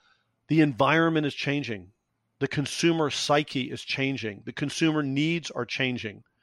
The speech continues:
And so trying to find tether points to both of those creates that tension that really defines our workplace.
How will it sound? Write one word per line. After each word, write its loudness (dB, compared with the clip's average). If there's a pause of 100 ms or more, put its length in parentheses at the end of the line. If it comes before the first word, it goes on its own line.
(760)
And -2
so 4 (100)
trying 4
to -6
find 0
tether 0
points -2
to -6
both 2
of -2
those 0
creates -2
that 0
tension -4 (460)
that 2
really 4
defines 4
our 6
workplace. 0